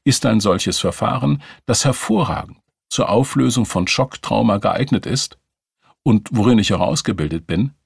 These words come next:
das jedoch meiner Meinung nach nicht zur endgültigen Auflösung des Leidens durch Entwicklungstrauma führen kann. Ähnliches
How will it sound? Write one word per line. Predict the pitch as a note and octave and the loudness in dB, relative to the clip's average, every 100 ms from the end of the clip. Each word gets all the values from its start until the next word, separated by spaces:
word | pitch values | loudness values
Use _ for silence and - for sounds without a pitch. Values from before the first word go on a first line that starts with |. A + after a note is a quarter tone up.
| _ _ _ | _ _ _
das | A#2 - | -2 2
jedoch | C#3+ A#2+ | 2 2
meiner | G2 G2 D3+ F#3+ | 2 2 4 4
Meinung | C#3 A2+ A2 G#2 | 4 2 2 2
nach | G2 - | 2 0
nicht | - C#3+ C#3+ - - | 0 2 2 -2 -6
zur | - - | -6 -2
endgültigen | - A2 - A#2 G#2 G#2 G2 | 0 0 2 2 2 0 0
Auflösung | F2 G2 - A2 G#2+ G#2 | 0 -2 0 2 2 2
des | F#2 F2+ | 0 -2
Leidens | F#2 D2+ D#2+ G#2 - | 0 0 0 0 -2
durch | G#2+ | -2
Entwicklungstrauma | - C3 F#3 F#3+ - A2 F#2+ - - D2+ D2 C#2+ | -2 -2 -2 -2 0 2 2 -2 -2 -2 0 -2
führen | C#2+ D2 D2 - | -2 -2 -2 -8
kann. | - A#1+ - _ _ _ _ _ _ - | -12 -12 -16 _ _ _ _ _ _ -4
Ähnliches | G2 F#2 A2 C3 B2+ | 0 2 2 0 -4